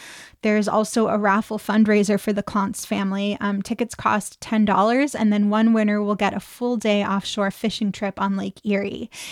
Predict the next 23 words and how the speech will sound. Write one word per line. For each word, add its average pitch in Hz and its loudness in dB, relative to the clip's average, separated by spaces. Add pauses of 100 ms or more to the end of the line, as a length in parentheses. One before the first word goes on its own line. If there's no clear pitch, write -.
(240)
And 214 4
the 214 4
family 247 6
that's 214 2
organizing 214 2
this 196 0
says 196 -2
that's 196 -4
in 208 0
honor 208 2
of 196 -2
Keegan 202 -2
and 202 -2
Casey's 208 -4
love 190 0
of 190 -4
fishing. - -4
So 202 -2
it's 196 -4
a 208 -4
way 202 -4
to 202 -6
really, 196 -4